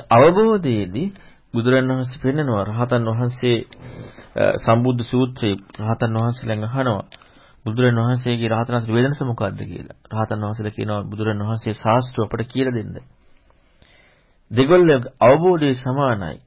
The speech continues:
හැබැයි බුදුරන් වහන්සේ තමයි ස්වයංව අවබෝධ කරලා පෙන්වුවේ. එතකොට මේ බුදුරජාණන් වහන්සේ විතරක් ස්වයංව අවබෝධ කරලා පෙන්නපු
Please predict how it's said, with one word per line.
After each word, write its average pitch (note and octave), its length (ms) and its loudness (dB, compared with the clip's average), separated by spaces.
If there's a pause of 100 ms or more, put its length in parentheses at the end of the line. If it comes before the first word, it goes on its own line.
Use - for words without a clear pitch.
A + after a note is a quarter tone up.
හැබැයි A2 340 -2
බුදුරන් A2+ 460 0
වහන්සේ A2+ 460 -4
තමයි G#2+ 480 -4 (960)
ස්වයංව G#3+ 580 4 (120)
අවබෝධ A2 600 2
කරලා E3+ 540 0 (120)
පෙන්වුවේ. F#2 460 -10 (1600)
එතකොට G#3+ 260 2
මේ C4+ 180 -2
බුදුරජාණන් F#3+ 520 2
වහන්සේ B3 360 0
විතරක් A3+ 420 0
ස්වයංව G#3 460 0
අවබෝධ G3+ 420 2
කරලා C3+ 380 -2
පෙන්නපු B3 600 0